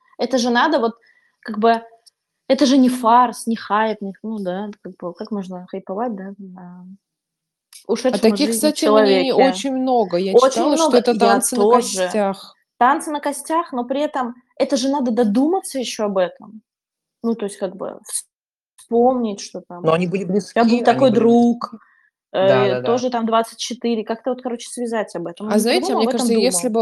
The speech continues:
Speaker 2: он, э, этого не сделал, то всяко люди, наблюдающие за Джоковичем, его более пристально, набо-, сказали бы наоборот:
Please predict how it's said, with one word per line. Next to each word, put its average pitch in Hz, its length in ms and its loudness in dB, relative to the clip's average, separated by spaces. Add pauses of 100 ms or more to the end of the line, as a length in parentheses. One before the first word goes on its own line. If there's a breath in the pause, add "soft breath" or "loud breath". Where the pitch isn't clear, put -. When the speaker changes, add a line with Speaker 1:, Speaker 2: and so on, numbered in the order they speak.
Speaker 2:
он, 220 300 -2
э, 120 80 -8 (320)
этого 208 300 -6
не 208 260 -2
сделал, 202 560 -4 (400)
то 202 120 -8
всяко 196 640 -4
люди, 190 280 -4
наблюдающие 180 720 -6
за 170 100 -8
Джоковичем, 175 640 -10
его 170 200 -10
более 185 280 -4
пристально, 190 540 -8
набо-, 208 320 -4
сказали 262 440 -2
бы 311 120 -6
наоборот: 311 540 -4